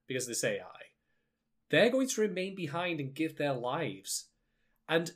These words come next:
why would they do that, you might wonder? What, what the hell is going on here? And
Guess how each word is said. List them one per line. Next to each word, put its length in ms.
why 400
would 200
they 160
do 260
that, 220
you 120
might 240
wonder? 300
What, 240
what 240
the 80
hell 240
is 140
going 280
on 160
here? 360
And 320